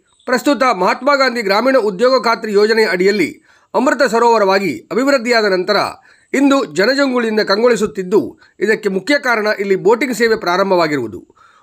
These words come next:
ಉತ್ತರ ಕನ್ನಡ ಜಿಲ್ಲೆಯ ಕಾರವಾರ ತಾಲೂಕಿನ ಹಣಕೋಡು ಗ್ರಾಮ ಪಂಚಾಯತ್ನ ಹೋಟೆಗಾಡಿ ಗ್ರಾಮದ ವ್ಯಾಪ್ತಿಯಲ್ಲಿ ಮಹಾತ್ಮ ಗಾಂಧಿ ರಾಷ್ಟ್ರೀಯ ಗ್ರಾಮೀಣ ಉದ್ಯೋಗ ಖಾತ್ರಿ ಯೋಜನೆಯ ಅಡಿಯಲ್ಲಿ ಅಮೃತ ಸರೋವರ ಅಭಿವೃದ್ಧಿ ಮಾಡಿ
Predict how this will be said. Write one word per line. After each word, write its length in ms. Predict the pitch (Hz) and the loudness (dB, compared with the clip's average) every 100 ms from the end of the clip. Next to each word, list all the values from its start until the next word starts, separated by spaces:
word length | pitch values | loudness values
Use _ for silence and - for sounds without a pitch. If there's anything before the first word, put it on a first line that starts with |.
| - | -8
ಉತ್ತರ 220 | 214 311 302 | -4 0 0
ಕನ್ನಡ 240 | 285 269 | 0 -2
ಜಿಲ್ಲೆಯ 340 | 240 240 233 226 | -2 0 0 0
ಕಾರವಾರ 400 | 196 247 262 240 | 0 2 2 0
ತಾಲೂಕಿನ 460 | 214 202 185 208 151 - - _ - | 0 0 0 0 0 -2 -12 _ -4
ಹಣಕೋಡು 400 | 214 262 294 254 | -2 2 0 2
ಗ್ರಾಮ 260 | 220 247 | 0 0
ಪಂಚಾಯತ್ನ 560 | 247 233 202 208 185 196 139 - _ _ _ _ - | 0 -2 0 0 0 0 -2 -4 _ _ _ _ 0
ಹೋಟೆಗಾಡಿ 520 | 247 302 285 277 254 | 2 2 2 0 0
ಗ್ರಾಮದ 300 | 226 220 214 | -2 0 2
ವ್ಯಾಪ್ತಿಯಲ್ಲಿ 760 | 196 196 - 196 202 127 - - | 2 0 0 0 2 -2 -6 -6
ಮಹಾತ್ಮ 400 | 175 233 240 285 | -2 -2 0 0
ಗಾಂಧಿ 280 | 269 247 220 | 2 0 0
ರಾಷ್ಟ್ರೀಯ 420 | 202 214 247 233 | 0 -2 -2 -2
ಗ್ರಾಮೀಣ 360 | 202 214 262 | 0 0 0
ಉದ್ಯೋಗ 440 | 262 214 208 233 226 | -2 -2 0 2 2
ಖಾತ್ರಿ 280 | 208 196 190 | -2 -2 2
ಯೋಜನೆಯ 340 | 208 220 214 | 2 4 2
ಅಡಿಯಲ್ಲಿ 580 | 170 185 202 170 - - - _ - | 2 2 2 0 -4 -16 -20 _ -2
ಅಮೃತ 280 | 233 294 269 | 0 2 0
ಸರೋವರ 400 | 226 240 233 220 | 2 4 4 2
ಅಭಿವೃದ್ಧಿ 440 | 180 233 233 202 | 0 0 0 2
ಮಾಡಿ 400 | 190 190 113 - | 2 2 -2 -10